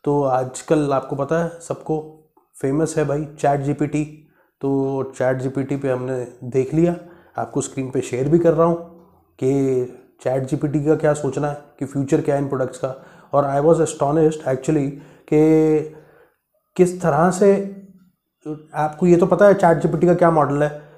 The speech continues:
तो world किस तरह से सोच रहा है इसके ऊपर, और वही उन्हीं कुछ points के ऊपर हमारा discussion भी हुआ। तो basically कहीं ना कहीं आपको अगर ये मालूम नहीं है तो वैसे मैं आपको बता देता हूँ कि few, अ,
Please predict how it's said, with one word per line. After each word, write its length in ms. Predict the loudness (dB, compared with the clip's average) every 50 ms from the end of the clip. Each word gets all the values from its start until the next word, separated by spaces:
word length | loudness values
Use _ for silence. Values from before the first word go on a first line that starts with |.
| _ _
तो 80 | 2 2 2 4
world 300 | 4 6 8 8 8 6
किस 220 | 6 2 0 2 4
तरह 160 | 4 4 6
से 120 | 6 4
सोच 260 | 4 4 2 4 4 4
रहा 120 | 4 2
है 160 | 2 0 -6 -14 -20 -20 -20 _ _ _ _ _
इसके 240 | -6 -6 2 2 2
ऊपर, 320 | 2 4 0 -2 -2 -2 -6 -14 -20 -20 _ _ _ _ _ 0
और 120 | 2 2
वही 380 | 4 2 0 0 4 2 4 4
उन्हीं 300 | 4 4 4 4 2 4
कुछ 200 | 2 0 0 0 -8 -12 -6 -2
points 300 | 0 2 4 2 2 4
के 80 | 2
ऊपर 160 | 4 4 4 4
हमारा 240 | 4 4 4 4
discussion 500 | 2 2 -2 -2 -4 -2 0 2 2 6
भी 60 | 6 6
हुआ। 180 | 4 4 0 -2 -6 -12 -20 -20 -20 _ _ _
तो 80 | -4 -4
basically 760 | 0 2 0 0 2 0 -2 2 4 4 4 6 4 4 2 -2 -6 -10 -6 -6
कहीं 240 | -6 -2 0 2
ना 100 | 2 2
कहीं 640 | 4 2 0 0 2 0 0 0 -2 -4 -6 -8 -10 -16 -20 -20 -12 -2
आपको 260 | 0 0 2 4 4 4
अगर 180 | 6 8 8
ये 80 | 8 6
मालूम 320 | 6 4 4 4 4 4
नहीं 200 | 4 4 4 4
है 60 | 4
तो 100 | 2 4
वैसे 180 | 4 4 2 2
मैं 80 | 0 0
आपको 180 | 0 -2 -2
बता 240 | -2 0 0 0 0
देता 220 | 0 -2 -4 -4
हूँ 240 | -6 -6 -8 -10 -16 -20 -20 _ -20 -20 -20 -20 _ _ _ 2
कि 80 | 4 6 6 6 4 2 0 -2 -10 -20 -20 -20 _ _ -18 -16
few, 480 | -2 0 2 2 2 0 -4 -4 -2 -2
अ, 180 | -2 0 -2